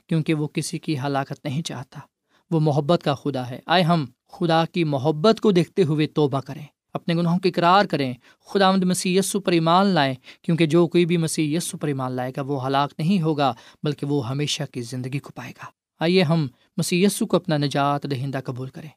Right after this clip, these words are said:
مسیح یسوع پر ایمان لائیں، اپنا آپ اسے دیں، اپنے آپ کو مکمل طور پر اس کے سپرد کر دیں، تاکہ ہم اس کے فضل سے، اس کی محبت سے بچائے جائیں، کیونکہ اس کا فضل ہمارے لیے کافی ہے اور وہ ہمیں بچانے کی قدرت رکھتا ہے۔ خدا کی بندگی میں ہی،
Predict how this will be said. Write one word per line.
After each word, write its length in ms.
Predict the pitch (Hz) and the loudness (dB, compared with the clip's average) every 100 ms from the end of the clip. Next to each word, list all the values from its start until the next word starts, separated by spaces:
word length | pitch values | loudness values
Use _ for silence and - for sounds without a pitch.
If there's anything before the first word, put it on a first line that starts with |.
| _ _ - | _ _ -10
مسیح 280 | - 170 | -4 0
یسوع 220 | 185 - 185 | 0 -2 -4
پر 80 | |
ایمان 260 | 151 131 - | -6 -6 -10
لائیں، 200 | 151 147 _ _ | -14 -18 _ _
اپنا 340 | - 147 165 185 | -4 0 4 4
آپ 80 | 196 | 4
اسے 240 | 196 170 143 | 0 0 0
دیں، 220 | 131 147 - _ | -4 -8 -16 _
اپنے 240 | - 151 151 | -10 -2 0
آپ 160 | 156 | 2
کو 80 | 175 | 0
مکمل 360 | 165 147 175 180 | 0 0 -2 0
طور 200 | 175 156 | 0 0
پر 160 | 170 | 0
اس 140 | 156 - | -2 -4
کے 80 | |
سپرد 460 | 160 - - 208 185 | -6 -8 -2 0 2
کر 160 | 165 131 | 2 0
دیں، 160 | 170 156 _ - | -4 -16 _ -2
تاکہ 240 | 127 147 | -2 0
ہم 280 | 131 147 127 - | -2 -2 -4 -8
اس 120 | 143 | -8
کے 120 | - 123 - | -6 -8 -4
فضل 320 | 165 156 143 | -2 0 0
سے، 180 | - - - _ _ | -4 -12 -18 _ _
اس 140 | 151 | -8
کی 100 | - | -6
محبت 460 | 135 120 147 147 165 | -6 -2 -2 0 -2
سے 160 | - 131 | -4 -6
بچائے 300 | 123 135 156 | -6 -10 -14
جائیں، 160 | 170 - _ _ | -16 -20 _ _
کیونکہ 220 | 143 127 | -6 -6
اس 100 | 131 | -6
کا 80 | - | -8
فضل 360 | 117 156 170 175 | -2 2 4 4
ہمارے 320 | 139 139 139 | 4 2 2
لیے 160 | 143 135 | 0 0
کافی 380 | 135 131 147 | -2 -2 -4
ہے 100 | 120 135 _ _ | -6 -10 _ _
اور 60 | - | -4
وہ 240 | 135 143 | 0 0
ہمیں 160 | 147 139 | 0 -2
بچانے 380 | 135 135 139 | -2 -2 -2
کی 160 | 139 135 | -4 -6
قدرت 420 | - 139 147 135 | -4 -4 -4 -6
رکھتا 340 | 131 - 139 127 | -10 -8 -10 -10
ہے۔ 80 | 165 _ _ | -16 _ _
خدا 320 | - 147 143 | -4 0 0
کی 180 | 139 160 | 0 -2
بندگی 480 | 139 143 143 143 180 | 0 0 0 2 4
میں 140 | 180 | 4
ہی، 220 | 151 175 | 2 0